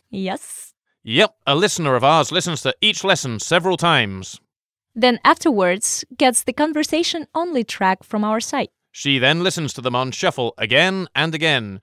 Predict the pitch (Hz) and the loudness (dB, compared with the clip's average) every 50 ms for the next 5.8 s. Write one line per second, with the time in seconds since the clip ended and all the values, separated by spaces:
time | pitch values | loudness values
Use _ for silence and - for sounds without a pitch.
0 | _ _ _ - - 143 135 - - - 170 190 175 - 135 110 113 123 120 - | _ _ _ -6 -2 -2 -2 -2 -2 0 0 0 2 0 -2 -2 -2 -2 -2 0
1 | - 139 170 196 202 190 185 185 196 196 170 - 147 135 117 - 131 127 120 110 | 0 2 2 2 2 2 0 2 2 2 2 0 -4 -8 -6 -2 -2 -2 0 -2
2 | 117 110 110 113 120 123 110 123 110 107 120 156 151 143 180 165 - 165 170 165 | -2 -4 -2 -2 -2 -2 -2 -4 -6 -2 -2 -2 -2 -2 -6 -2 0 2 2 2
3 | 135 117 107 123 147 160 147 147 165 170 165 170 160 - - 170 160 139 117 101 | 0 2 0 0 2 2 2 2 2 2 2 0 0 0 0 0 2 2 0 -2
4 | 95 90 85 - - _ _ - 359 381 - 381 285 311 233 202 - - 302 339 | -6 -12 -14 -16 -20 _ _ 0 2 4 4 4 2 2 -2 -2 -4 2 4 4
5 | 359 370 370 349 311 311 294 233 254 262 247 214 180 160 139 - | 6 6 6 6 4 4 2 0 -2 0 2 2 2 2 0 -2